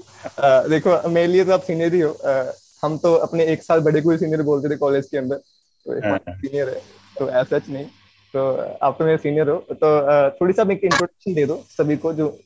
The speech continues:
Speaker 1: जानना चाहते हैं कि आप क्या काम करते हो या।
Speaker 2: ठीक है।
Speaker 1: हाँ
Speaker 2: तो,
Speaker 1: जी।
Speaker 2: अ, आकाश ऐसा है, मैंने ना actually आईआईटी से मैंने पास किया था, आईआईटी में बीटेक करी थी, आईआईटी दिल्ली में।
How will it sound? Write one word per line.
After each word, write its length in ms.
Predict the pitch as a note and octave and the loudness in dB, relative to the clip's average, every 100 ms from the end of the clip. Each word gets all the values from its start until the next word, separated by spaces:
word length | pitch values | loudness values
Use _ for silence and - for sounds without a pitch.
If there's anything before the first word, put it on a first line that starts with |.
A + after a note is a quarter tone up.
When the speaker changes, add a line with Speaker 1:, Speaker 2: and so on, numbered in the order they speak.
| _ | _
Speaker 1:
जानना 300 | C#3 C3+ C#3+ | -2 0 0
चाहते 340 | D3+ C#3 C3+ C#3+ | 0 0 0 -4
हैं 100 | C3 | -6
कि 100 | C#3 | -4
आप 160 | C3+ _ | -4 _
क्या 140 | C#3 | -2
काम 300 | C3+ C3+ B2+ | 0 -2 -4
करते 280 | C3 C3 - | -4 -4 -4
हो 160 | B2+ B2+ | -4 -4
या। 260 | B2+ B2+ - _ _ _ _ - F#3 _ _ _ _ _ _ _ _ _ _ _ _ _ _ _ _ - | -6 -8 -16 _ _ _ _ -20 -20 _ _ _ _ _ _ _ _ _ _ _ _ _ _ _ _ 0
Speaker 2:
ठीक 180 | B2+ | 2
है। 60 | A2+ G#2 - D#3+ D#3 | 2 -2 -6 -4 -4
Speaker 1:
हाँ 160 | C#3 C#3+ | -6 0
Speaker 2:
तो, 80 | E3 | 4
Speaker 1:
जी। 460 | E3 E3+ - C3+ | 6 4 4 4
Speaker 2:
अ, 220 | C3+ C3 C3+ - _ _ _ _ | 6 6 4 0 _ _ _ _
आकाश 340 | C#3 F3+ F#3+ | 4 4 4
ऐसा 200 | F#3 D#3+ | 4 4
है, 240 | F#3+ F3+ A3 - | 6 6 2 -4
मैंने 400 | D3+ C3+ D3 G3 | 2 4 6 4
ना 240 | G3+ A3+ | 4 2
actually 760 | A3+ C3 D3+ - E3+ F#3 F#3+ F#3 - _ - - _ - - _ _ _ _ _ - | 0 -2 -6 -2 2 4 6 4 2 _ -20 -20 _ -20 -20 _ _ _ _ _ 2
आईआईटी 360 | B2+ D3 D3 F3 | 4 4 4 0
से 180 | - | 2
मैंने 200 | D#3+ C#3+ | 2 4
पास 300 | B2+ A#2 A2+ | 4 4 4
किया 200 | - A2 | 2 0
था, 260 | G2+ D3 E3 | 0 -4 0
आईआईटी 280 | A#2 G#2 A2+ | 0 0 -2
में 240 | A2 G#2+ | -2 -2
बीटेक 360 | G2+ G#2 A2+ - | -2 -2 -2 -2
करी 160 | F#2+ | -6
थी, 120 | F#2 C3+ | -2 0
आईआईटी 280 | G#2 G2+ | 0 0
दिल्ली 260 | F#2+ F#2 G2 | -2 -2 0
में। 140 | G#2+ | -2